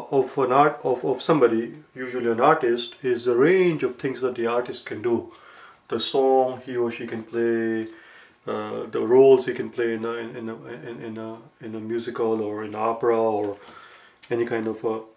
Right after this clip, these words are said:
all the things that, uh, one, one is able to do. That's called the range of things that you can do, or the different songs, the list of different songs that you can sing.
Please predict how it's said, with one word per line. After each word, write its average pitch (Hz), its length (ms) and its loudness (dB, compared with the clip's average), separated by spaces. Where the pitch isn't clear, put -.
all 170 140 4
the 147 100 0
things 156 240 -6
that, 139 200 2
uh, 123 200 4
one, 131 180 -2
one 127 120 -4
is 117 120 -4
able 117 160 -2
to 120 80 -6
do. 110 300 -2
That's 139 240 0
called 131 400 2
the 120 120 0
range 151 240 6
of 135 100 -2
things 131 200 -4
that 117 140 -6
you 127 60 -10
can 113 160 -8
do, 113 300 -4
or 117 320 0
the 135 60 -4
different 131 300 -2
songs, 147 400 4
the 127 80 -4
list 131 260 -2
of 117 120 -2
different 127 260 -6
songs 131 380 0
that 123 160 -4
you 117 60 -10
can 113 140 -8
sing. 120 440 -6